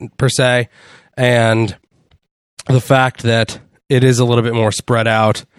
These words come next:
and you do have, uh, more factions to follow is something else. Um, L I J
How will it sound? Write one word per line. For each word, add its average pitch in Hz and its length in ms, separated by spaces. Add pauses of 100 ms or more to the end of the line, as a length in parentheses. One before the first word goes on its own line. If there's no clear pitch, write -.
(480)
and 135 260
you 131 80
do 135 140
have, 120 240
uh, 113 440
more 147 280
factions 113 680
to 110 100
follow 101 560 (260)
is 120 140
something 110 340
else. 104 400 (520)
Um, 101 560 (260)
L 131 200
I 120 120
J 110 560